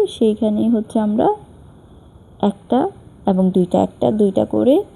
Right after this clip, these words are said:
দিয়ে যাব। যেমন নিচের অংশে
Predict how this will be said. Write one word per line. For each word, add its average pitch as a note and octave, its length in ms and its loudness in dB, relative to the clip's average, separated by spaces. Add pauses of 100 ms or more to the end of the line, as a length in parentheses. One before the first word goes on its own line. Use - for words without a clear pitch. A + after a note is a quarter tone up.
(240)
দিয়ে G#3 240 2
যাব। - 220 -4 (2000)
যেমন A3+ 300 2
নিচের A#3 360 4
অংশে A3 380 2